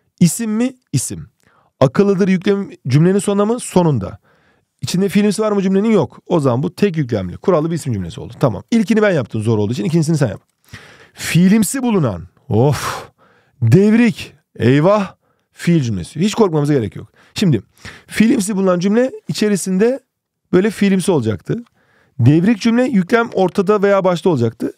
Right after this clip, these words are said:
Fiil cümlesini zaten biliyoruz. Mesela diyelim ki devrikte kafan karışıyorsa, bak devrik sorarlarsa önce onu kurallı yap, sonra devriye çevir. Mesela diyelim ki ne diyelim? Şurada vardı ya, Ali eve koşarak geldi. Kurallı bir fiil cümlesiydi.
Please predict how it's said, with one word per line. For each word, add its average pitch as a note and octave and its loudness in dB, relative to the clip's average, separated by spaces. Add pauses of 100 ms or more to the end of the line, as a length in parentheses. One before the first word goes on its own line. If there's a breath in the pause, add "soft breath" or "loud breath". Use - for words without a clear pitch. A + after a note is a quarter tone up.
(160)
Fiil A#3+ 2
cümlesini F#3+ 2
zaten F3+ 0
biliyoruz. G2+ -8
Mesela F#3 -2 (100)
diyelim F#3 2
ki G#3 -2 (920)
devrikte D3 2
kafan E3 -2
karışıyorsa, E3 0
bak G#2 -2
devrik B2 2
sorarlarsa D#3+ 0 (320 soft breath)
önce D#3+ 4
onu F#3+ 0
kurallı F#3+ 0
yap, A3 0
sonra F3+ -2 (120)
devriye G2 0
çevir. - -8 (400 soft breath)
Mesela F3 0
diyelim F#3 0
ki G3+ -2 (460 soft breath)
ne F3 2
diyelim? D3+ 0
Şurada D3+ 2
vardı F3 0
ya, F#3+ 0 (120)
Ali C3 0
eve C#3 2
koşarak D3 -2
geldi. C#3 -2 (240)
Kurallı D#3+ 2
bir D#3 2
fiil D#3 -2
cümlesiydi. A#2 -2